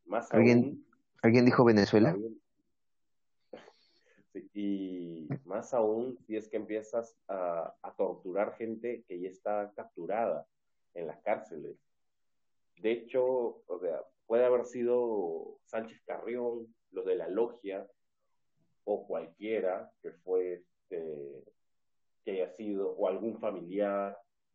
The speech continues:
Speaker 1: alguien, quien sea. Ahí, a, a mi, a mi opinión, Candelario solo fue una víctima más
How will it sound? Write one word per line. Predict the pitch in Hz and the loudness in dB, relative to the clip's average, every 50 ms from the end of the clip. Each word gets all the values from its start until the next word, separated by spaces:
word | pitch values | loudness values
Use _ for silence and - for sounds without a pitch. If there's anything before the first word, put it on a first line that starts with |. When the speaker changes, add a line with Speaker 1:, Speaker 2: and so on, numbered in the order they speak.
| _ _ _ _ _ _ _ _ _ _ | _ _ _ _ _ _ _ _ _ _
Speaker 1:
alguien, | - 85 110 113 85 - 82 - | -8 -8 -6 -6 -8 -10 -14 -12
quien | 92 90 85 85 85 - | -12 -12 -12 -12 -10 -4
sea. | 110 110 107 92 82 - - _ _ _ - | -2 -2 0 -2 -4 -6 -12 _ _ _ -10
Ahí, | 76 80 90 104 113 127 - - - 143 - - _ _ - - - | -8 -6 -6 -4 -4 -4 -6 -6 -8 -10 -18 -20 _ _ -18 -10 -8
a, | 101 98 101 101 101 101 - - _ _ _ _ _ _ _ _ _ _ _ _ _ _ _ _ _ _ _ | -8 -6 -6 -8 -10 -12 -14 -20 _ _ _ _ _ _ _ _ _ _ _ _ _ _ _ _ _ _ _
a | - 110 | -8 -8
mi, | 98 101 101 101 101 98 92 92 90 87 87 85 85 80 80 78 76 _ _ _ _ _ _ _ _ _ _ _ _ - | -6 -4 -4 -4 -4 -6 -6 -8 -10 -10 -12 -14 -14 -16 -18 -20 -20 _ _ _ _ _ _ _ _ _ _ _ _ -10
a | 95 | -6
mi | 95 104 101 | -4 -4 -4
opinión, | 98 101 101 95 101 104 107 117 143 156 165 - - - | -4 -4 -8 -6 -4 -4 -2 -2 -4 -6 -10 -14 -14 -8
Candelario | - 92 95 95 90 90 92 101 107 113 120 123 131 147 151 151 - - | -8 -8 -8 -6 -6 -4 -2 0 0 0 -2 -2 -4 -4 -6 -8 -10 -6
solo | 123 117 117 113 113 - | -4 0 0 0 -2 -2
fue | - 113 110 113 110 110 113 | -2 -2 0 0 -2 -4 -6
una | 117 113 113 107 | -6 -4 -2 -2
víctima | 101 110 113 113 - 123 117 104 92 85 | -2 -2 -4 -8 -10 -10 -8 -6 -6 -6
más | 92 98 113 - | -4 -4 -6 -6